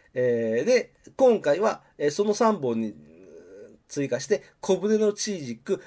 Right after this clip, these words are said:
ペンギンの巣、エティの物語っていう、その、うん、六本ですね。間違いないですね。僕のメモにも書いてあります。えー、大阪まで見に行った時の感想は、「卑怯なくらい可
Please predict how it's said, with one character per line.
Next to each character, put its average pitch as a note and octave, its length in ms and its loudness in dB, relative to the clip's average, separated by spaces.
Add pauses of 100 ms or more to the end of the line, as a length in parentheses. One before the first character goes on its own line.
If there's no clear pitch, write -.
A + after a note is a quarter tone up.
(120)
ペ G3 140 4
ン F#3 80 -4
ギ F3+ 140 -8
ン - 20 -6
の F3+ 80 -2
巣、 F3+ 260 0 (140)
エ A3 100 4
テ G#3 120 -8
ィ D3+ 100 -2
の B2+ 80 0
物 A#2+ 160 0
語 A#2 120 2
っ A2+ 60 -2
て - 320 -8
い B2+ 180 -4
う、 C3+ 120 -8 (580)
そ - 180 -2
の、 D#3+ 380 4 (1800)
う D#3 80 -2
ん、 C#3+ 140 2
六 C#3 160 0
本 F#2 400 -6 (360)
で C#3 120 0
す C#3 100 -4
ね。 B2+ 80 -2
間 A#2+ 100 -2
違 B2 60 -4
い C#3 60 0
な C3 40 2
い A2 40 0
で G2 100 -6
す - 80 -12
ね。 A#2+ 80 -2
僕 A#2+ 240 -2
の B2 320 -2
メ B2+ 100 -2
モ A2+ 140 -2
に C#3+ 60 0
も C#3 60 -2
書 A2 80 -4
い F#2+ 60 -2
て F#2 60 -6
あ - 20 -10
り D#2 60 -14
ま - 80 -16
す。 - 200 -16 (460)
え - 180 0
ー、 - 40 -10
大 C4 260 4
阪 A#3+ 260 0
ま A#3+ 140 4
で F#3+ 80 0
見 E3+ 100 -2
に E3+ 120 0
行 C3 80 -4
っ - 20 -20
た A2+ 140 -4
時 G#2 160 -12
の G2+ 100 -6
感 G#2 220 -8
想 G#2 180 -4
は、 D3 240 2
「卑 A3 320 2
怯 D4 440 2
な F3+ 120 2
く F3 200 0
ら D3+ 100 8
い B2+ 100 4
可 C#3 160 0